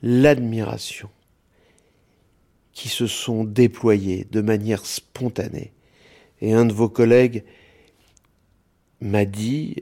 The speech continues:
euh, parce que je lui ai dit, tu vois quand même, qui suit la chronique judiciaire,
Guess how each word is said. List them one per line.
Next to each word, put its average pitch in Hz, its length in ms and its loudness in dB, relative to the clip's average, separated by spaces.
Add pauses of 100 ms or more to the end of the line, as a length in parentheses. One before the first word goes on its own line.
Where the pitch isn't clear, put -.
euh, - 160 -6 (220)
parce - 180 -16
que 104 80 -4
je 101 60 -2
lui 104 60 -2
ai 104 40 0
dit, 101 40 -4
tu 104 120 -6
vois 110 220 0
quand 87 180 -10
même, 78 200 -6 (520)
qui - 140 -16
suit 127 220 -4
la 92 280 2
chronique 107 340 -2
judiciaire, 92 600 -10